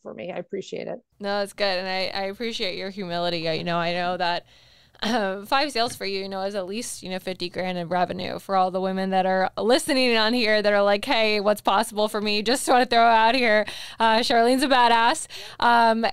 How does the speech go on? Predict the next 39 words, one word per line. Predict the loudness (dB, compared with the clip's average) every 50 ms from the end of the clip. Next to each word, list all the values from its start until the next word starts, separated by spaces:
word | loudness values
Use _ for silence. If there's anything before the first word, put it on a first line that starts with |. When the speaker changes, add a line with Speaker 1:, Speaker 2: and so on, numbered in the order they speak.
| -2 -2
Speaker 2:
and, | 0 0 2 2 2 2 2 2 0 0 -2 -6 -8 -6
you | -4 0
know, | 2 4 4 4 4 2 0 -4
one | -2 0 0 0 0 0
thing | -2 0 0
that | -2 0
you | 0 -2 0
did | 0 -2 0
mention | 0 0 -2 0 0 -2 -2 -2 0
was | -2 -2 0
like, | 0 -2 0 2
"Oh, | 2 2
I | 2 4
don't | 2 0 -2 -2
need | -2 -4 -4
to | -4
be | -4 -6 -6
the | -6 -6
center | -6 -4 -4 -4 -4
of | -4
attention." | -6 -8 -8 -6 -4 -2 -2 -2 -4 -6 -10 -10 -6
And | -4 -2 -2
I, | -2 -2 -2
I | -2 -2 -4 -2
wanna | -2 -2 -2 -2
give | -2 -4 -2
you | -2 -2 0
another | 0 2 0 0
perspective, | 0 -2 -6 -4 -4 -6 -6 -4 -6 -8 -8 -8 -12 -20 _
<clears throat> | _ _ -10
if | -6 -2 0 0 0 -2 -4 -6 -8 -4 -4
I | -4
can, | -4 -6 -10 -14 -16 -20 _ _ _ _ _ _ _ _ _ _ _ _ _ _ _ -20 _ _ _ _ -6
if | -4 -4 -2 -2
you're | -2 0 0
open | 0 -2 -4 -10 -8
to | -8 -8 -8
it, | -8 -8 -10 -16 -20 -20 -20 -20 -14 -8
Charlene, | -2 0 2 2 2 0 -4 -6